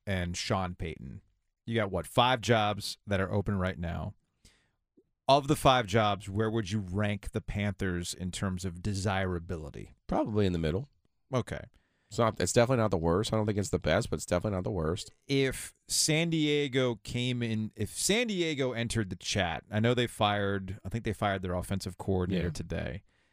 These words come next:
Speaker 1: uh, because of the disastrous, <laughs> the disastrous result against the Jaguars, right? They've got Justin Herbert at quarterback that everybody loves. Brandon Staley, the head coach, has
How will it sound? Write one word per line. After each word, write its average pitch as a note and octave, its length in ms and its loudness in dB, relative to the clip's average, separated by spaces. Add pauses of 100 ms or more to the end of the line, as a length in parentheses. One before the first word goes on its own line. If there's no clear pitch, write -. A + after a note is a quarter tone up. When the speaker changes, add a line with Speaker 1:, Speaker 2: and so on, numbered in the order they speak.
(220)
Speaker 1:
uh, E2+ 220 -2
because F2+ 340 -6
of E2+ 140 -10
the E2+ 140 -2
disastrous, F#2+ 960 -4 (220)
<laughs> - 260 -20 (340)
the A2+ 200 -4
disastrous - 800 -4
result A2 340 -4
against F#2+ 320 -6
the G2+ 60 -8
Jaguars, F#2+ 720 -4
right? C#2+ 260 -10 (1040)
They've C3+ 180 4
got C#3 360 4
Justin C#3 320 2
Herbert A2 480 2 (520)
at A2+ 120 -2
quarterback G#2+ 480 0
that F2+ 80 -8
everybody G#2+ 340 0
loves. F#2 640 -4 (240)
Brandon A2+ 320 0
Staley, A2+ 300 0
the G2+ 100 0
head G#2+ 180 -2
coach, G#2 500 0
has G2+ 220 -4